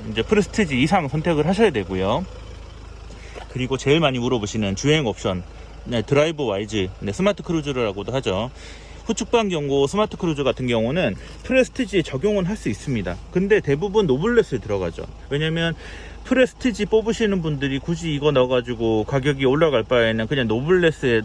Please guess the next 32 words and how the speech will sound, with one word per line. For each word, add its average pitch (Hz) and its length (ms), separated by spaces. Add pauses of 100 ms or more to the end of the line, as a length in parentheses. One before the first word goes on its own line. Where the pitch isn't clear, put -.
넣-, 107 160
넣으시겠죠. 107 680 (280)
대부분 170 480
옵션을, 151 680 (280)
풀옵션 285 400
하신 196 280
분들이 117 600
이 156 160
드라이브 156 340
와이즈를 107 400
넣으시기 113 360
때문에 104 480 (420)
굳이 170 480
지금 139 340
이렇게 139 220
장기 131 240
렌트카나 147 560
리스 127 220
차량은 127 600 (520)
프레스티지에는 185 680
이, 139 120 (100)
이 180 120
옵션이 180 320
들어간 156 440
걸 139 100
거의 160 240
못 104 160
봤어요. 95 500
네, 95 280
그러니까 143 560 (760)
이 - 120
드라이브, 175 560